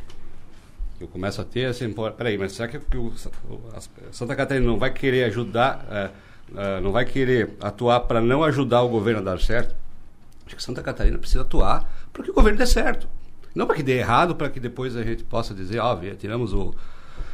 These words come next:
é, e às vezes tem um pouco dessa preocupação, pra gente não ficar num, num lugar onde a pauta, deixar de ser aquela pauta de excelência que a gente sempre discutiu, pra ficar toda hora,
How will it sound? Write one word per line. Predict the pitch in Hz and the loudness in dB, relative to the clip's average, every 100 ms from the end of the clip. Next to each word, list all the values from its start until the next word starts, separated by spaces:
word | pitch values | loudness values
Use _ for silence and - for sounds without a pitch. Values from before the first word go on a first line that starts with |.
| - | -4
é, | 98 - | -4 -2
e | 104 | -2
às | 113 | -2
vezes | 135 127 | -2 -2
tem | 151 | -2
um | 147 | 0
pouco | 143 139 | 0 0
dessa | 127 139 | -2 -2
preocupação, | 120 131 - 151 147 147 156 - - - - - - | -4 -4 -2 -2 -2 -2 -4 -6 -18 -20 -20 -20 -10
pra | 104 | -8
gente | 120 | -4
não | 131 | -4
ficar | 120 131 131 | -2 0 0
num, | 113 113 110 | 0 0 -2
num | 104 117 | -2 -2
lugar | 127 110 123 147 | 0 2 2 2
onde | 151 151 143 139 127 131 | 2 0 2 2 2 0
a | 120 | 0
pauta, | 117 - 139 160 123 110 | -2 2 2 2 -2 -4
deixar | 107 113 - 131 | -4 -6 -4 -6
de | 135 | -6
ser | - 120 | -6 -8
aquela | 113 104 | -6 -8
pauta | 101 104 98 98 | -6 -8 -8 -10
de | |
excelência | 92 101 90 101 - | -12 -8 -6 -8 -8
que | 92 | -10
a | |
gente | - | -8
sempre | 90 107 | -10 -6
discutiu, | - 147 - 123 | -4 -4 -2 -4
pra | - 208 | -2 -4
ficar | - | -2
toda | 349 175 123 | -2 0 4
hora, | 117 151 | 4 2